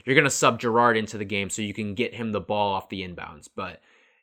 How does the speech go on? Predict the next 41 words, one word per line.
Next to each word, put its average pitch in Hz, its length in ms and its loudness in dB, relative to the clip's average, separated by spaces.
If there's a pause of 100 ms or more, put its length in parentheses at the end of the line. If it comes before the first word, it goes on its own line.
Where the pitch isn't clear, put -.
yeah, 110 180 0
I, 131 260 -6
I, - 20 -4
that's 151 280 4
the 165 100 4
way 135 120 6
I 110 140 6
see - 180 -6
it. 71 80 -6
I, 117 180 0
I 123 40 0
think 160 240 -2
he's 139 160 -6
gonna 139 200 0
go 123 180 8
with 120 120 6
some 113 140 -2
more 113 200 0
defensive-minded 98 1080 -4 (360)
lineups 107 560 0
i-, 110 280 -2
in 104 120 -6
crunch 92 360 -8
time. - 200 -18
All 156 120 6
right, 92 140 2 (280)
let's 170 160 4
move 196 140 6
along 123 220 4
here. 107 260 -2 (360)
Alan 196 320 8
Griffin, 147 500 6
he 156 260 4
is 143 160 4
the, 120 340 6
the 113 80 -2
team's 139 320 -4
leading 127 220 2
scorer 120 420 6
right 107 300 2
now. 101 340 -2